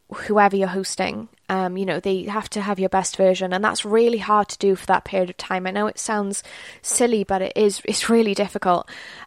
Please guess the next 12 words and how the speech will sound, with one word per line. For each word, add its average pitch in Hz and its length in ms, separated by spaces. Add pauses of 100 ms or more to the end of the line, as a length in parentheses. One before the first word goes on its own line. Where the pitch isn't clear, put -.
Um, 208 560 (200)
so 247 240
that - 260
day, 247 480
I 233 280
limited 240 420
myself 202 320
to - 120
two 214 300
cups - 300
of - 80
coffee 185 480